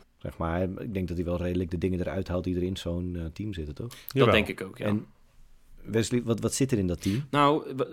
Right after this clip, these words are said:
Speaker 1: Wat hebben ze daar?
Speaker 2: wel leuk trouwens, hè. John, John Dahl Tomasson, die is, eh, de nieuwe bondscoach van, eh, van Zweden. Wel grappig, een Deen, eh,
Speaker 3: Ja.
Speaker 2: die, eh,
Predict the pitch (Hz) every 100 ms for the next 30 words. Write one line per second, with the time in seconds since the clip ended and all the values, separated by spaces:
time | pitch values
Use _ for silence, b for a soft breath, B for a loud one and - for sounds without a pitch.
0 | - 98 98 117 90 85 143 165 175 147
1 | 131 139 156 160 107 - - 147 139 131
2 | 156 160 131 139 131 127 123 120 120 123
3 | 127 117 117 131 139 - 139 147 - 127
4 | 120 85 107 104 104 - 117 107 120 147
5 | 170 101 - 113 151 - 104 107 110 -
6 | 104 104 - - 107 b b b b b
7 | _ 110